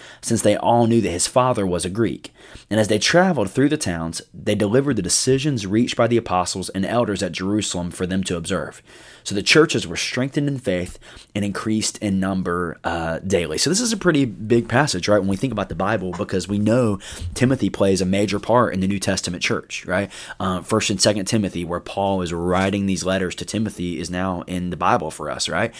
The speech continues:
And, and so Timothy's a major character, and this is where Paul meets him, uh, thinks highly of him. Uh, a lot of people are talking highly of him,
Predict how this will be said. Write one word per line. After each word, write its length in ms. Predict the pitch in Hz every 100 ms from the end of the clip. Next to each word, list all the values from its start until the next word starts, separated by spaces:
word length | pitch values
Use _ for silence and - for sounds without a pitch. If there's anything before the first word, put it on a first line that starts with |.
| - -
And, 120 | 104 98
and 220 | 107 98
so 240 | - 95
Timothy's 460 | 90 127 151 151 110
a 40 |
major 360 | 95 98 123 135
character, 460 | - 95 87 92
and 200 | 92 98
this 140 | 113 143
is 80 | 107
where 160 | 92
Paul 440 | 87 - 110 95 - - -
meets 400 | 98 139 156 -
him, 320 | 98 95 110 -
uh, 160 | 95 95
thinks 280 | - 139 127
highly 400 | - 127 139 135
of 140 | 127
him. 260 | 127 123 120 -
Uh, 140 | 90
a 80 | 90
lot 160 | 92 110
of 120 | -
people 280 | 147 131 120
are 80 |
talking 360 | 120 113 110 107
highly 300 | 101 107 107
of 140 | 104
him, 140 | 98